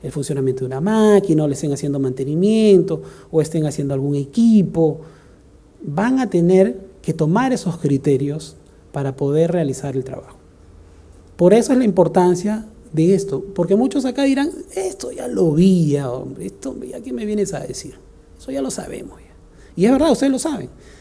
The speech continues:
estamos simplemente repasándolo. Entonces los ensayos de tracción me sirven para eso.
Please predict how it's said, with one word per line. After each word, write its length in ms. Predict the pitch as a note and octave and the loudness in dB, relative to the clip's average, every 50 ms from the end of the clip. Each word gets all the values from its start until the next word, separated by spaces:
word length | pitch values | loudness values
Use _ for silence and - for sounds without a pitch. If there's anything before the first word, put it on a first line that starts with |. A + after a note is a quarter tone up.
| - - - | -20 -20 -20
estamos 380 | - - C4+ C#4 C4+ C4+ - | -10 -6 0 2 2 2 2
simplemente 640 | - B3+ A#3 A#3+ B3 B3+ C#4 C#4+ C4+ - C#4 C4+ C4 - - - - - | 0 0 0 0 0 2 2 2 0 -2 -2 -6 -8 -8 -14 -20 -20 -12
repasándolo. 680 | E3+ D#3+ D3+ D3+ D3 A#2 - A#2 G2+ F2+ - - - - - - - - - - - - - - - - - - - - - - - - - - - - - - - - | -8 -6 -6 -4 -4 -6 -6 -6 -8 -10 -10 -14 -20 -20 -20 -20 -20 -20 -20 -20 -20 -20 -20 -20 -20 -20 -20 -20 -20 -20 -20 -20 -20 -20 -20 -20 -20 -20 -20 -20 -20 -14
Entonces 240 | - - G#3+ A#3 B3 | -4 0 2 4 6
los 100 | A#3 G#3+ | 6 6
ensayos 280 | A3 A3 B3+ C4 C4 | 6 4 4 2 2
de 40 | B3 | 2
tracción 320 | A3+ A3 G#3+ - D4 C#4+ A3+ | 0 -2 0 0 2 2 2
me 80 | F#3 | 2
sirven 240 | - G3+ F#3 F3+ D#3 | 2 4 2 2 2
para 260 | C3+ B2 A2+ A2 G#2+ | 2 -2 -6 -8 -10
eso. 260 | G#2 G2 - - - | -10 -12 -16 -18 -20